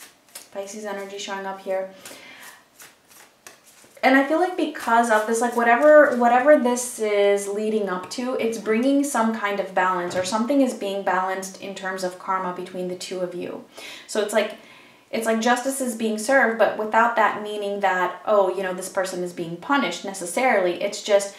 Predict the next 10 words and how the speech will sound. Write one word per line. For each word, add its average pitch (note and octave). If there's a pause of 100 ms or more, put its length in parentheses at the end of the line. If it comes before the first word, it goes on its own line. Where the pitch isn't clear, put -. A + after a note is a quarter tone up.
(160)
there's G3+
cause G#3
and G3
effect. - (340)
And G3+ (300)
once A#3+
that G3
effect A3
takes G#3
place, B3